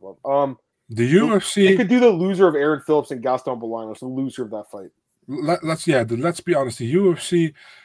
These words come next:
Speaker 2: just did something stupid by signing this dude
Speaker 1: Yeah.
Speaker 2: and getting in the U F C immediately. You
Speaker 1: To be
Speaker 2: know?
Speaker 1: honest with you,
Speaker 2: Yeah.
Speaker 1: like, they're, like, it's not really the best division for him to be in, guys. Like, he's in
Speaker 2: Yeah.
Speaker 1: the best, arguably, weight class in the sport right now.
Speaker 2: Well,
Speaker 1: And, like,
Speaker 2: I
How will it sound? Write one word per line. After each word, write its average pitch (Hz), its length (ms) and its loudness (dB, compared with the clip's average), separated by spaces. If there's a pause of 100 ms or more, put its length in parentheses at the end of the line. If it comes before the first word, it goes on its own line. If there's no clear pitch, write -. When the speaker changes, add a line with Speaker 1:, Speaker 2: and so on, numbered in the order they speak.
(260)
Speaker 2:
just 165 320 2
did 139 140 -8
something 135 320 -4
stupid 139 500 -4
by 113 140 0
signing 131 420 0
this 113 180 -2
dude 110 380 0 (380)
Speaker 1:
Yeah. 123 160 -2
Speaker 2:
and 120 120 -2
getting 131 360 0
in 123 80 -4
the 117 100 0
U 120 180 4
F 107 60 -2
C 127 200 -6
immediately. 104 580 -4
You 95 60 -4
Speaker 1:
To 101 80 0
be 226 40 4
Speaker 2:
know? 226 80 8
Speaker 1:
honest 226 200 6
with 180 100 -2
you, 156 60 4
Speaker 2:
Yeah. 156 80 8
Speaker 1:
like, 147 80 -6
they're, 165 200 -2
like, 151 260 -4
it's 151 240 -6
not 202 300 4
really 185 220 2
the 151 80 -4
best 156 220 0
division 143 440 -4
for 135 200 -12
him 131 60 -10
to 120 60 -8
be 123 180 -6
in, 113 100 -10
guys. 110 260 -12
Like, 113 80 -10
he's 147 200 -4
in 160 60 -4
Speaker 2:
Yeah. 156 60 4
Speaker 1:
the 123 80 -6
best, 135 320 -4 (400)
arguably, 127 320 -2
weight 120 180 -2
class 120 240 -2
in 120 60 -16
the 107 40 -16
sport 117 360 -10
right 107 80 -10
now. 107 100 -8
Speaker 2:
Well, 151 140 -6
Speaker 1:
And, 113 100 -12
like, 110 220 -10 (240)
Speaker 2:
I - 100 -16